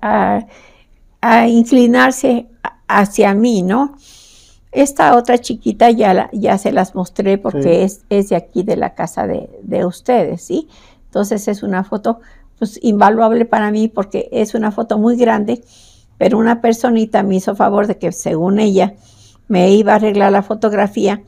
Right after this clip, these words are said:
Speaker 1: y lo único que me regresó fue esto. Pero en esa, en esa fotografía estoy sentada en sus piernas de él y él me está haciendo así como que, como si fuera yo niña
Speaker 2: Como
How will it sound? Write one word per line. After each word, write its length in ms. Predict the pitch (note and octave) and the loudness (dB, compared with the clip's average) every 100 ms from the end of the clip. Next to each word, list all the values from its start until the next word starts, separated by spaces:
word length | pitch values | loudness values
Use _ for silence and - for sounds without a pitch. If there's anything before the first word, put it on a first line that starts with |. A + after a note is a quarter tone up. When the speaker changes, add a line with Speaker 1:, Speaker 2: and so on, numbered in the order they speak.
| - - _ | -20 -20 _
Speaker 1:
y 100 | F#3+ | -2
lo 100 | G3+ | 0
único 300 | G3+ G3+ G3+ | 0 -2 -2
que 100 | F3+ | -2
me 120 | F3+ | 0
regresó 380 | F3 E3+ F3 F#3+ | -2 -2 -4 -4
fue 180 | - A3 | -2 -2
esto. 240 | A3 - - - - - | -2 -12 -18 -20 -20 -4
Pero 180 | G#3 G#3 | -2 0
en 80 | A3 | 0
esa, 340 | A#3 B3+ A#3+ | 0 -2 -2
en 140 | A#3+ A3+ | -2 -2
esa 220 | A3+ A#3+ | -2 -2
fotografía 720 | A#3+ A#3 G#3 G#3 A3 A3+ A#3 - | -2 -4 -2 -4 -2 -2 -2 -6
estoy 300 | G#3 G3+ A3 | -8 -4 -4
sentada 540 | A3+ - G3+ G3 G3+ G3+ | -2 -4 0 0 0 -2
en 80 | G3+ | -4
sus 240 | G3+ G3 | -4 -8
piernas 580 | - G3+ G3 F#3 G3 F#3 | 0 2 2 -2 -6 -2
de 280 | F3+ G3 A#3 | -2 0 0
él 140 | B3 - - - - _ | -2 -12 -20 -20 -20 _
y 140 | A3 | 0
él 120 | G3+ | 0
me 100 | G#3 | 0
está 160 | G#3 G3+ | -4 -4
haciendo 300 | G3 - G3 | -4 -4 -6
así 140 | G3 - | -6 -6
como 260 | F#3+ F3+ | -8 -6
que, 160 | F3 - - - _ | -8 -8 -12 -20 _
como 180 | - G3+ | -2 0
si 120 | A3+ | 2
fuera 240 | C4+ C4 | 2 4
yo 140 | B3 A#3+ | 4 4
niña 280 | A#3 A3+ | 2 0
Speaker 2:
Como 60 | G#3 | -2